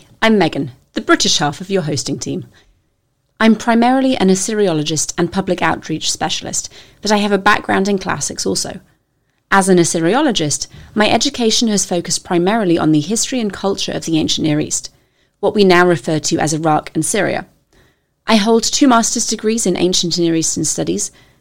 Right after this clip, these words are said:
one from the University of Birmingham in the U K and one from the Johns Hopkins University.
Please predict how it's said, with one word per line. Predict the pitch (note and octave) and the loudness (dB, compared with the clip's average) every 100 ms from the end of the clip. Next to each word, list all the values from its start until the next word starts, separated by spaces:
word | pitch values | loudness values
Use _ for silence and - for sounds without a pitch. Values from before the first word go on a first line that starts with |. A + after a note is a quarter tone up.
| _ | _
one | F3+ F#3+ | 2 2
from | F#3+ | 2
the | F3 | 2
University | E3 D#3+ D#3 D#3+ - D#3+ | 4 2 0 -4 -4 -4
of | - | -2
Birmingham | D#3 D#3+ E3 F3 | 0 2 2 0
in | F3+ D3+ | 0 -2
the | F3+ | -2
U | G3 | -6
K | - C4+ G#3 E3+ - - - - | -4 -2 0 -2 -6 -20 -10 0
and | G#3+ | 2
one | A3 A3+ | 4 2
from | B3 | 0
the | A3+ | 0
Johns | - E3+ E3 | 0 0 -2
Hopkins | - D#3 D3+ | -6 -6 -2
University. | D3+ D3+ D#3 - - F#3+ | -4 -4 -6 -6 -8 -14